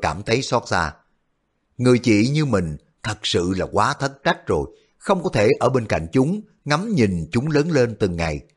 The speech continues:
Lúc này, bà nội của cô từ trong bếp đi ra, vừa nhìn thấy cô, khuôn mặt đầy nếp chân chim kia như đóa hoa nở rộ. "Nữ, nữ, nội dự cảm hôm nay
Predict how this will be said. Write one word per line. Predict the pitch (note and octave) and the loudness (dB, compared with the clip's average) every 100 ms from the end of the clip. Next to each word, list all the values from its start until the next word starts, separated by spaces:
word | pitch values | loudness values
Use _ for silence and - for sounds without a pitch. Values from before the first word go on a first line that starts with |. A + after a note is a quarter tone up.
| _ _ _ _ _ _ _ _ | _ _ _ _ _ _ _ _
Lúc | D3 G#3 F3 | 0 0 0
này, | G#2+ F#2+ E2 - _ | -2 -2 -4 -8 _
bà | - A#2+ | -2 0
nội | A2+ A2 | 0 0
của | D3+ | 0
cô | D#3 C#3+ C3+ A#2+ | 2 6 6 6
từ | A#2 F2+ | 2 2
trong | - A2 | 0 2
bếp | A2+ E3+ - | 4 2 0
đi | G#2 | -2
ra, | F2+ F#2+ E2+ - _ _ - B2+ | 0 -2 -4 -12 _ _ -4 4
vừa | C3 | 4
nhìn | B2 A#2+ F2 | 6 0 0
thấy | B2 C3 | -2 0
cô, | A#2+ A2+ G#2 - - _ | 4 6 4 0 -16 _
khuôn | - A3+ F#3+ | 0 2 4
mặt | B2+ F2+ - | 0 -2 -2
đầy | A2+ G2 | 0 0
nếp | F2 A2+ - | 0 -2 0
chân | C#3 A#2 G#2 | -2 -2 0
chim | A#2 G#2+ | -2 0
kia | A2+ G#2+ G2 - _ - | 2 4 4 -2 _ -4
như | C3+ B2 A2 | 2 2 2
đóa | A2 C#3+ | 2 2
hoa | A#2+ G2+ F2+ | 2 2 2
nở | E2 F#2 A#2+ | 0 0 2
rộ. | F#2 D#2 F2+ - _ _ _ _ - | 2 0 -4 -10 _ _ _ _ -6
"Nữ, | F#2+ A2 D3+ D3+ | 0 4 4 2
nữ, | G#2 A2 F3 A3 - _ - | 4 4 4 0 -8 _ -4
nội | A2 A2 C3+ | 4 6 6
dự | B2+ A2 A#2 B2 | 6 6 4 4
cảm | G2+ G2 | 0 0
hôm | B2+ A#2+ | 2 2
nay | A2+ A2+ A#2 | 2 0 0